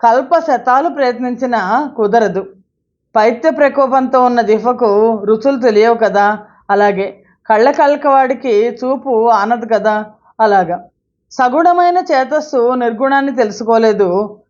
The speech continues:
చేతస్సు అహంకార సముద్భూతం,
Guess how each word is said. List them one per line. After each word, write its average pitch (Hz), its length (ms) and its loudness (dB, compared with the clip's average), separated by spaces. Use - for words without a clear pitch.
చేతస్సు 254 640 2
అహంకార 240 680 2
సముద్భూతం, 196 720 -4